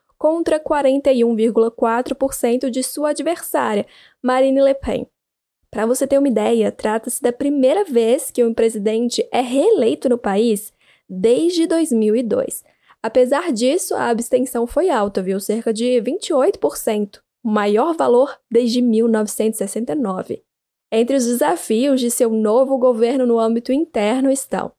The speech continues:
questões econômicas, como o aumento do poder de compra no país, a questão ambiental, como diminuição no uso de combustíveis fósseis, entre outros pontos.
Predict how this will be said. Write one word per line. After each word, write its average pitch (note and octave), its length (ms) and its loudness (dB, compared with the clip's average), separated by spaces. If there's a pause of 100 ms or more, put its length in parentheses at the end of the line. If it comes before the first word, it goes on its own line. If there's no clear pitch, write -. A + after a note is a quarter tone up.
(260)
questões A3 420 0
econômicas, A3+ 720 0
como G3+ 480 2
o G#3 140 2
aumento C#4+ 420 0
do A#3 100 0
poder G#3+ 320 0
de C4 140 -2
compra B3+ 420 0
no G#3+ 120 0
país, G3 500 -2 (500)
a B3+ 120 -4
questão C#4+ 340 2
ambiental, D4+ 640 0
como A3 460 2
diminuição A#3 760 0
no B3 120 2
uso G#3+ 260 0
de G#3+ 140 -2
combustíveis C4 800 -2
fósseis, A3+ 580 0
entre A#3+ 220 0
outros B3 320 -2
pontos. G3+ 480 -4